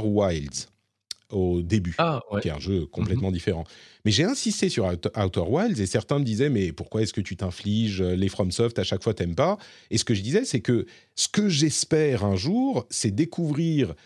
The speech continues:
Speaker 1: le plaisir de jeu que ressentent les gens qui sont fans. Et je continue à essayer, alors un petit peu, hein, quelques heures par-ci par-là, à la sortie d'un nouveau titre, et pour voir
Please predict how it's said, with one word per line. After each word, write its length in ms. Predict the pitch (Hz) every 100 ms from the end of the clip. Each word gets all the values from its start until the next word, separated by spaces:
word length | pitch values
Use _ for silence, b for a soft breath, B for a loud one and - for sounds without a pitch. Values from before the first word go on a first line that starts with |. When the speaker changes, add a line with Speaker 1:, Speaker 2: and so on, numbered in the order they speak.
| b -
Speaker 1:
le 220 | 107 117
plaisir 840 | 123 139 151 120 160 151 110 85
de 180 | 95 117
jeu 380 | 98 143 220 226
que 120 | - 120
ressentent 840 | 117 123 - 170 226 220 - - _ _ _ _
les 500 | 104 117 120 104 92
gens 280 | - 90 131
qui 140 | - 92
sont 200 | - 90
fans. 480 | - 185 233 110 92 b b b b _ _ _ -
Et 280 | 127 131 -
je 140 | 113
continue 420 | 127 160 160 156 139
à 60 |
essayer, 320 | 117 - 123 -
alors 260 | 87 73
un 60 | 92
petit 200 | 92 104
peu, 280 | 135 139 120
hein, 140 | 110
quelques 360 | 107 92 107 104
heures 120 | 110
par-ci 280 | 92 - 87
par-là, 480 | 90 101 160 139 101
à 40 |
la 160 | 92 92
sortie 320 | 110 - 110
d'un 120 | 98
nouveau 260 | 92 87 95
titre, 380 | - 240 - B B B B B B _ -
et 800 | 127 127 120 117 113 107 110 - _ _ 180 147
pour 180 | - 190
voir 500 | 147 143 131 139 -